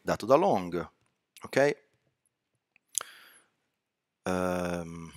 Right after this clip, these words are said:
lasciate correre i profitti, abbiamo seguito in trailing, ovviamente. Target centrato, mi accontento del livello centrato, ovvero quello che avevo dato a ventitremilaquattrocentonovantatré,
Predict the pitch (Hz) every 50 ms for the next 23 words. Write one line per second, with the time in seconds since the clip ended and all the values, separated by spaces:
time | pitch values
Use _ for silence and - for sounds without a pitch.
0 | - _ _ _ - 98 104 - - 110 - 110 - - 104 92 98 95 92 -
1 | 156 156 - - 196 160 - - 98 95 92 95 92 - 107 95 90 - 123 123
2 | 123 - 156 151 117 98 87 85 87 87 82 - _ - 87 95 95 92 90 90
3 | 90 87 - - 87 - - _ _ - - - - - _ _ _ - 156 120
4 | 104 101 - - - 139 143 - - 185 151 107 - - 101 104 107 107 - 123
5 | 107 - 135 - - 110 101 98 95 98 101 107 95 95 - - 123 127 - 156
6 | 170 139 98 - 98 90 85 95 92 92 87 - - 110 104 98 - 104 98 92
7 | 95 98 101 101 101 98 92 90 - - 90 85 - - - - - - _ -
8 | - 92 90 87 87 107 123 127 120 123 113 - 110 110 113 104 95 - 104 95
9 | - 98 95 - - 107 101 92 - 92 90 92 90 - - 127 - 147 156 165
10 | 156 -